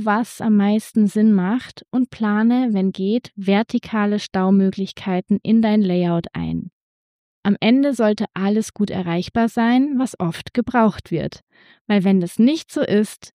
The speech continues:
entsteht ganz schnell wieder Chaos. Überleg dir, welche Ordnungssysteme dir helfen könnten, zum Beispiel durchsichtige Kisten oder Beschriftungen.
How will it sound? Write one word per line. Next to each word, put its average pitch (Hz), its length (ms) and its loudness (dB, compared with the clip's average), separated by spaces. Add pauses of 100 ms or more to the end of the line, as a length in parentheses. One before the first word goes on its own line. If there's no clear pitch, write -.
entsteht 185 540 -4
ganz 165 320 -6
schnell 180 400 0
wieder 190 220 0
Chaos. 160 680 -4 (760)
Überleg 220 520 0
dir, 311 320 -2 (400)
welche 220 400 2
Ordnungssysteme 240 840 0
dir 233 120 0
helfen 226 360 0
könnten, 220 520 0 (380)
zum 294 200 -4
Beispiel 226 680 0 (200)
durchsichtige 196 680 -2
Kisten - 580 0 (120)
oder 175 400 2
Beschriftungen. 170 880 -6